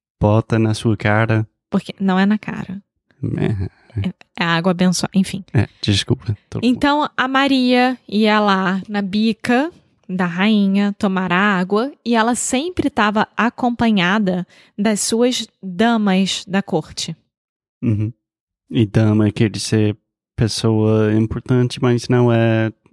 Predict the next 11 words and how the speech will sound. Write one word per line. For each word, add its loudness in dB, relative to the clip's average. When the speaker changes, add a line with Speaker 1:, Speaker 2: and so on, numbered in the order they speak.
Speaker 1:
rainha, 2
é 0
basicamente 0
amiga 2
da 0
rainha. 0
Speaker 2:
Sim, -4
exatamente. -2
E -2
o 2
povo 0